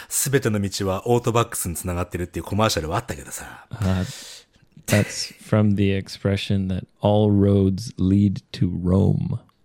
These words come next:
Speaker 1: あー、そういうこと、そういうこと。すべての道はローマに繋がるってやつね。
Speaker 2: Yeah.
Speaker 1: まあ、いつかはね、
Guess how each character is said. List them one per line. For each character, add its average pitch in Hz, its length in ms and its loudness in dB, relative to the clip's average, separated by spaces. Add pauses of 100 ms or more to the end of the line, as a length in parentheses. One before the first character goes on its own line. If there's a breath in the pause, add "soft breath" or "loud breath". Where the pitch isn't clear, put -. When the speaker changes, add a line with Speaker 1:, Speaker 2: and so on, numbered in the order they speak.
(440)
Speaker 1:
あ 117 960 6
ー、 - 300 -20
そ - 160 -8
う - 20 -2
い - 20 -2
う - 20 -4
こ 82 80 -8
と、 73 80 -10
そ 78 120 -10
う 71 40 -10
い - 20 -12
う 69 60 -16
こ - 100 -18
と。 82 80 -16
す - 140 -4
べ 117 80 2
て 101 80 -2
の 90 100 -2
道 85 240 -6
は 82 160 -6
ロ 110 200 2
ー - 20 2
マ 95 120 -2
に 73 60 -10
繋 85 240 -4
が 80 80 -6
る 78 60 -8
っ 78 40 -8
て - 180 -18
や - 60 -18
つ - 120 -20
ね。 247 260 0 (340 soft breath)
Speaker 2:
Yeah. 85 360 0 (1600 loud breath)
Speaker 1:
ま 131 100 -4
あ、 - 20 -2
い 151 80 -2
つ - 120 -4
か 339 140 2
は 92 140 0
ね、 117 160 -8